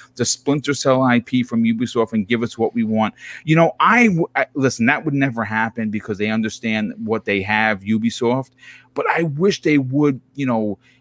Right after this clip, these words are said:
force the issue by paying them a lot of money to publish the exclusive. You know what I'm saying? We've seen Sony do that before, you know, w-, work with third-party developers. Why not Microsoft? They have the money for it. So, I mean,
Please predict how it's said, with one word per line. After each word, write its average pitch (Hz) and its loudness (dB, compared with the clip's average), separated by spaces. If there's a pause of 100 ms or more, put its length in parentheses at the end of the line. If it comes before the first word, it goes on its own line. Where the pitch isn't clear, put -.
(300)
force 226 -2
the 151 0
issue 160 0
by 120 0 (240)
paying 208 0
them 147 0
a 123 2
lot 175 -2
of 165 -4
money 156 -4
to 127 -4
publish 147 -6
the 123 0
exclusive. - -4 (380)
You 120 -4
know 135 2
what 143 0
I'm 151 -4
saying? 147 0
We've 151 2
seen 285 -2
Sony 190 0
do 123 4
that 110 0
before, 113 0 (320)
you 156 -2
know, 147 4
w-, 117 2
work 120 2
with 120 -2
third-party 110 0 (760)
developers. 113 2 (100)
Why 175 -4
not 156 -2
Microsoft? 117 0
They 139 4
have 151 0
the 135 0
money 117 4
for 107 0
it. - -4
So, 107 2
I - -4
mean, 127 0